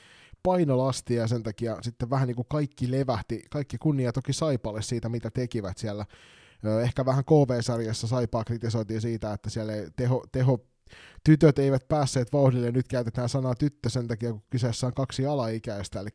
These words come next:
Miisa Turunen ja Elsa Holopainen ei päässyt oikein vauhdin makuun, mut Classic-sarjassa niin Miisa ja Elsa oli kyllä todella kovassa vireessä.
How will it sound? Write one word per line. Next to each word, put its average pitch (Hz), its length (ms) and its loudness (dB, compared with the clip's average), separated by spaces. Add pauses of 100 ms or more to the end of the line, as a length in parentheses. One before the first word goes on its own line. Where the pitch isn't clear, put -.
Miisa 113 260 -4
Turunen 117 360 -2
ja 120 80 -4
Elsa 117 180 -2
Holopainen 107 600 0 (400)
ei 131 100 -2
päässyt 135 300 2
oikein 135 220 0
vauhdin 143 300 4
makuun, 123 340 0
mut 123 100 -2
Classic-sarjassa 120 840 -4
niin 127 100 0
Miisa 127 260 0
ja 117 120 0
Elsa 127 260 0
oli 120 140 0
kyllä 123 240 2
todella 113 380 2
kovassa 98 340 -8
vireessä. 80 420 -12